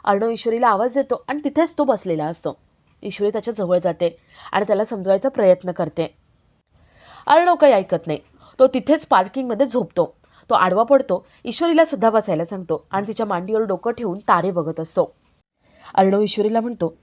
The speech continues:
"मी सिंदूर, बघ ना, तो तारा तुझ्या कानातल्यांसारखा दिसतोय आणि हा तारा तुझ्या टिकलीसारखा. पण मी सिंदूर, तू जेव्हा सकाळी उठल्यावर टिकली लावत नाही ना, त्यावेळेस अजिबात चांगली दिसत नाही. तू टिकली लावत जा हां.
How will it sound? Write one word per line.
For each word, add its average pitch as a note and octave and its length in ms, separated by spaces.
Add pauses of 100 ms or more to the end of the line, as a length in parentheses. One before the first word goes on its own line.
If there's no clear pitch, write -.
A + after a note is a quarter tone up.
(320)
"मी G#3+ 100
सिंदूर, G#3+ 360 (460)
बघ C#4 140
ना, C4+ 120 (280)
तो C#4 60
तारा G#3+ 340 (420)
तुझ्या D4 160
कानातल्यांसारखा D#4 640
दिसतोय A#3+ 340 (420)
आणि C4 140
हा C#4+ 240
तारा D#4 200
तुझ्या D#4 440
टिकलीसारखा. A3+ 580 (640)
पण B3 120
मी A#3+ 160
सिंदूर, A3 300
तू - 360
जेव्हा C4+ 220
सकाळी C#4 320
उठल्यावर C4+ 280
टिकली C#4 300
लावत C#4+ 240
नाही C#4 120
ना, A3 100 (380)
त्यावेळेस C#4+ 280
अजिबात B3 300
चांगली A#3+ 280
दिसत G#3 280
नाही. D#3+ 140 (180)
तू D#4+ 60
टिकली C#4+ 320
लावत A#3+ 260
जा A3+ 100
हां. G#3 160